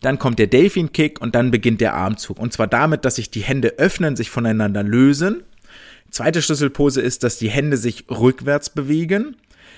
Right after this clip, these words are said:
Dritte Schlüsselpose ist, dass die Hände die Rückwärtsbewegung stoppen, also am Oberschenkel gestreckt, äh, zur Ruhe kommen. In der vierten Schlüsselpose fangen die Hände an, sich nach vorne zu bewegen.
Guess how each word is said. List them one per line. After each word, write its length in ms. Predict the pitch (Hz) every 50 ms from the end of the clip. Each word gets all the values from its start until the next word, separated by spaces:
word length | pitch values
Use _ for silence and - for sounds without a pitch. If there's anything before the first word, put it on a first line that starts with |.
| - _ _ _ _
Dritte 480 | - 127 165 208 202 220 208 185 - -
Schlüsselpose 600 | - - 170 165 - 156 156 - 160 156 143 147
ist, 200 | 135 131 - -
dass 140 | 127 120 -
die 160 | - 113 110
Hände 400 | 98 127 135 160 170 160 151 143
die 80 | 117 120
Rückwärtsbewegung 760 | 117 135 131 - 131 120 - - 117 104 110 110 110 104 104
stoppen, 360 | - - 165 - - 190 -
also 180 | 113 113 117
am 140 | 110 110 113 -
Oberschenkel 640 | - 156 165 156 156 151 - - 151 139 139 143 135
gestreckt, 540 | 107 110 - - - - 131 127 - - -
äh, 160 | - 107 -
zur 240 | - - - 110 104
Ruhe 240 | 104 135 190 226 226
kommen. 380 | - - 202 190 196 214 240 - _ _ - - - - - - - - _ _ _ _
In 120 | - 127 127
der 100 | 120 113
vierten 340 | - - 208 208 - 180
Schlüsselpose 920 | 151 - _ - 170 165 151 151 143 - 151 147 151 147 135 147 143 139 - - - - - - _ _ - - - -
fangen 280 | - - 135 135 139 123
die 120 | 120 113
Hände 320 | 113 131 135 143 135 120
an, 240 | - - 123 127 117
sich 180 | 104 113 - -
nach 160 | 110 95 -
vorne 460 | - - - 143 147 180 202 202 196
zu 160 | - - 196
bewegen. 640 | 170 180 160 151 160 160 165 160 160 160 160 165 160